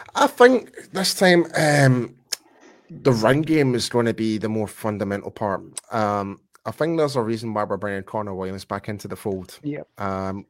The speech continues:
Speaker 1: he is a much better run blocker than he is a pass protection.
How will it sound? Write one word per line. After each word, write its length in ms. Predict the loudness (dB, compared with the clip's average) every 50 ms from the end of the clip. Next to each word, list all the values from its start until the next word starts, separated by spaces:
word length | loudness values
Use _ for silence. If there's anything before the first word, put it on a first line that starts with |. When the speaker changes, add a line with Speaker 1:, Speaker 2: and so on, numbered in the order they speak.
| _ _ -4
Speaker 1:
he 120 | -4 -4
is 340 | -2 0 0 0 0 0 0
a 40 | -2
much 320 | -2 -2 -4 -4 -6 -6
better 260 | -4 -2 -2 -2 -4
run 340 | -6 -6 -6 -6 -6 -6 -6
blocker 380 | -6 -4 -4 -4 -4 -4 -6 -8
than 180 | -6 -8 -8
he 60 | -8
is 160 | -10 -12 -12 -14
a 40 |
pass 260 | -16 -16 -16 -16 -16 -14
protection. 500 | -16 -14 -10 -8 -8 -8 -8 -10 -14